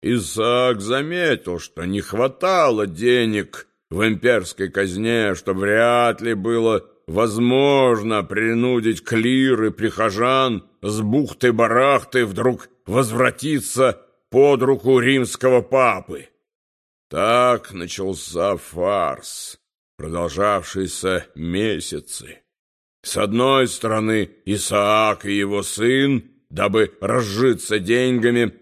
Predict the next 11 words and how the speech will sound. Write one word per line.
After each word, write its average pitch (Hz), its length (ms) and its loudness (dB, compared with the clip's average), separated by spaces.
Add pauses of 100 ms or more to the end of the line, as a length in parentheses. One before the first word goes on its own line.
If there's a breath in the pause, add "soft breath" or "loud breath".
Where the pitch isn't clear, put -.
обирали 107 540 0
православные 110 840 0
церкви, 107 840 0 (140)
вырубали 110 640 2 (160)
топорами 110 680 0 (180)
образа 107 520 0
Спаса, 110 920 0 (280)
выдрав 110 580 0
ризы, 107 720 0 (160)
швыряли 123 680 2
иконы 120 800 0